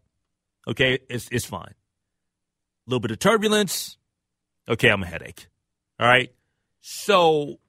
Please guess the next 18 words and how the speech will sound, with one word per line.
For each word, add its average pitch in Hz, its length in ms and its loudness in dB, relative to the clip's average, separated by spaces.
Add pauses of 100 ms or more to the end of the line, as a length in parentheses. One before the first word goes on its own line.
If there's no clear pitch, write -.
(840)
that's 202 300 2
kinda 196 180 0
like 147 220 0
my 120 160 -2
experience 98 840 -8 (200)
with 110 120 0
flying. - 420 -14 (1200)
I 147 100 8
fly, 185 640 0 (220)
and 147 100 0
I 180 80 4
fly 220 300 2
plenty, 135 500 -2 (960)
but 170 100 4
I'm 175 80 4
never 240 220 2
gonna 196 180 2
be 147 600 -4